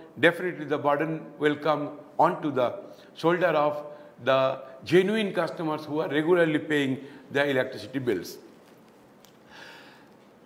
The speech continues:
Revenue losses in which consumers are directly involved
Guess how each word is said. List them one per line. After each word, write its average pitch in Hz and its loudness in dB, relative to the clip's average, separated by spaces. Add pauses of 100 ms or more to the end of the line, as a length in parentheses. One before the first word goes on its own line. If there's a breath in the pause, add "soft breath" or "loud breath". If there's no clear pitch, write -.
(1700)
Revenue 233 4
losses 120 0 (640)
in 170 4
which 214 -4 (280)
consumers 208 0
are 151 0
directly 202 2
involved 135 0